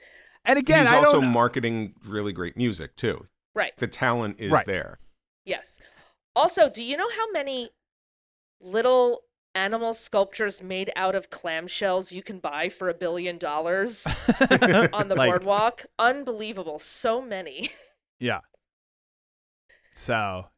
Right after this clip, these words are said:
Speaker 1: yeah,
Speaker 3: Like,
Speaker 1: yeah,
Speaker 3: so many.
Speaker 1: absolutely. Like, so many. <laughs>
Speaker 3: So
Speaker 1: Like,
Speaker 3: many.
Speaker 1: I didn't wanna know. I
Speaker 3: Like,
Speaker 1: didn't
Speaker 3: I
Speaker 1: even
Speaker 3: could buy so many little turtles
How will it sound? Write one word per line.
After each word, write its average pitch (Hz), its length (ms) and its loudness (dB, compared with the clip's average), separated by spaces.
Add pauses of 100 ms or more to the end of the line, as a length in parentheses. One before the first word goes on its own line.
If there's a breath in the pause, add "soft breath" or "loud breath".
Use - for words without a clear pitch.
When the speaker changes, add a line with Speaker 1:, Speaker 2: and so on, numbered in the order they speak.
(100)
Speaker 1:
yeah, 123 180 4
Speaker 3:
Like, 117 80 0
Speaker 1:
yeah, 120 180 2
Speaker 3:
so 202 120 -2
many. 185 160 -8
Speaker 1:
absolutely. 113 340 -8 (360)
Like, 139 140 2
so 139 260 0
many. 120 160 -8 (100)
<laughs> - 120 -20
Speaker 3:
So - 380 -4
Speaker 1:
Like, 147 140 2
Speaker 3:
many. 135 60 -2
Speaker 1:
I 160 120 6
didn't 185 160 4
wanna 139 160 4
know. 131 460 0 (260)
I - 100 -2
Speaker 3:
Like, 151 100 4
Speaker 1:
didn't 156 100 2
Speaker 3:
I 240 80 6
Speaker 1:
even - 120 2
Speaker 3:
could 196 80 0
buy 262 160 4
so 240 320 -4
many 240 240 -2
little 220 260 -4
turtles 208 800 -4